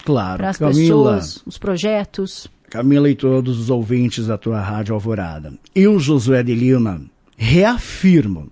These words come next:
Speaker 1: o meu compromisso de me manter atualizado das legislações referentes aos direitos das crianças e dos, dos, dos adolescentes e fazer a melhor defesa possível para os mesmos,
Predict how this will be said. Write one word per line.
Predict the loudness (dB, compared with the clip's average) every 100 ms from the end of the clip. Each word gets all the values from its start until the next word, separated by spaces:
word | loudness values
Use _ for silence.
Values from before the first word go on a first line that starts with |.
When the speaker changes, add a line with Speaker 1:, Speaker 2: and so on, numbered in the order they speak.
| _
Speaker 1:
o | -4
meu | -2 0
compromisso | -2 -2 0 2 0 -2 -6
de | 0
me | 2
manter | 4 2 2 2
atualizado | 2 0 0 0 0 2 4 2 2
das | -2 0
legislações | 2 4 2 0 -2 -2 0 2 2 -2 -12 -20 -20 -6
referentes | -2 2 2 4 4 2 2
aos | 0
direitos | 2 4 4 4 2
das | 0 -2
crianças | 0 2 2 0 -2
e | -2
dos, | -2 -4 -4
dos, | -4 -4 -2
dos | 2 2 2
adolescentes | 2 2 0 -2 -4 -4 -4 -12 -20 -20 -20 -20 _
e | -10
fazer | -2 2 2
a | 4
melhor | 4 4 4 4 2
defesa | 2 0 2 2 2
possível | -2 -4 0 0 2 0
para | 0 0
os | 0
mesmos, | -2 -6 -8 -14 -16 -18